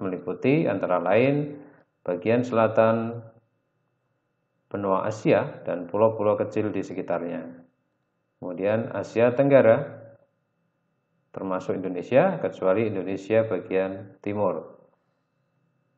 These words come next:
Karena wilayah Indonesia bagian timur, ini seperti Papua, termasuk di wilayah Australis. Contoh fauna wilayah Oriental, yang pertama adalah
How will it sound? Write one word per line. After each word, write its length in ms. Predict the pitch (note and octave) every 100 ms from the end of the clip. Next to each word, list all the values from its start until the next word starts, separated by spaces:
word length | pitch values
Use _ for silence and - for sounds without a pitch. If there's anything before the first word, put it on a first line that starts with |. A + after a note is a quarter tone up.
| _
Karena 320 | F2 F2+ G#2+
wilayah 300 | G2+ G2 G2
Indonesia 320 | F#2+ G#2 B2+
bagian 320 | A2+ G2 G2+
timur, 640 | G2 F2+ G#2+ G3 B3 - - - _ _ -
ini 400 | F#2+ G#2+ A#2 A#2+ - _
seperti 400 | _ - - F#2+
Papua, 480 | F#2+ G2+ C#3+ G#2+ C3+ -
termasuk 420 | F2 F2 E2+ A2
di 80 | F#2+
wilayah 320 | F2 E2+ F#2 A2 - - _ _ _ _ _ _ -
Australis. 640 | G2 - F2+ E2+ E2+ - - _ _ _ _ _ _ _ _ _ _ _ _ _ _ _ _ _ _ _ _ _ _ _
Contoh 640 | C3 C#3 E3+ E3+ - - - _ -
fauna 560 | A2 D3 D#3 D#3 D#3+ D#3+
wilayah 400 | B2+ A#2 A#2 G#2+
Oriental, 640 | G#2+ F#2 F2 A#2+ G#3 G#3 -
yang 160 | F#2+ F2+
pertama 480 | F#2 F#2+ F#2+ A#2+
adalah 560 | A2+ F#2+ F#2 A#2+ - -